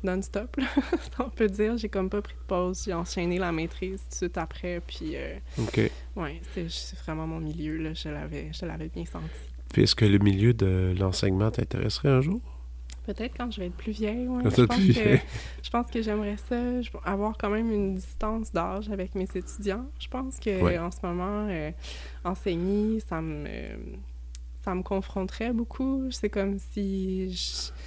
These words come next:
Speaker 1: je sais pas, je me sens encore vraiment proche de mes études, étrangement, là, même si ça fait <laughs> déjà
Speaker 2: Ça fait,
Speaker 1: un
Speaker 2: ça fait combien de temps ?
Speaker 1: Ça fait, euh, huit ans, de, c'est ça.
Speaker 2: Ah, OK, quand même.
Speaker 1: Ouais. Mais c'est ça, j'ai l'impression que je, je me sentirais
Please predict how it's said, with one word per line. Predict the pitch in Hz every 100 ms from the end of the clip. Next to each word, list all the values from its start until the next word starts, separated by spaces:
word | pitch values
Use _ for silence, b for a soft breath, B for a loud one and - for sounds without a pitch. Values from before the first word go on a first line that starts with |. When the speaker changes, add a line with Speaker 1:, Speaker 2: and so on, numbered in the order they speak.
| B B B B - - - - - - - 196
Speaker 1:
je | 196
sais | - 196
pas, | 196 196 196
je | 196 185
me | 175
sens | 196 180
encore | 180 202 208 196 - -
vraiment | 180 185 180
proche | - 226 -
de | 196
mes | 175 175
études, | 180 175 - 202 202
étrangement, | 180 - 180 180 180 170
là, | 233 208
même | 185 190
si | -
ça | 175
fait | - 190
<laughs> |
déjà | 180 - - - - - B B
Speaker 2:
Ça | - 110
fait, | 190
Speaker 1:
un | 190 196 -
Speaker 2:
ça | -
fait | 113
combien | 120 120
de | -
temps ? | 175
Speaker 1:
Ça | 202
fait, | 143 202 180 160
euh, | 156 156 160
huit | 175 190 185
ans, | 180 208
de, | 170
c'est | - 185
ça. | - 180 180
Speaker 2:
Ah, |
OK, | - 110 104
quand | -
même. | 104
Speaker 1:
Ouais. | 98 - B B B B 185
Mais | 156 147 147 - - - - - -
c'est | -
ça, | 202 185
j'ai | 190 185
l'impression | 170 170 180 196 202
que | - 175 151
je, | 147 - -
je | 180
me | 165
sentirais | 151 156 - 165